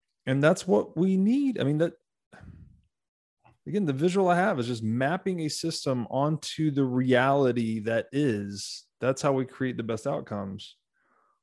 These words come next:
Well, the reality that is, as the author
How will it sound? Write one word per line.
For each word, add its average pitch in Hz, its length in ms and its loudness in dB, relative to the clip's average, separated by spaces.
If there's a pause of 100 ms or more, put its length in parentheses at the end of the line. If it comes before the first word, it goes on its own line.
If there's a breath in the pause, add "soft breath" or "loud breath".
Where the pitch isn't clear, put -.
(160)
Well, 123 240 -2
the 110 160 -8
reality 143 580 0
that 123 220 2
is, 131 400 -2
as 113 220 -6
the 113 140 -6
author 120 540 -4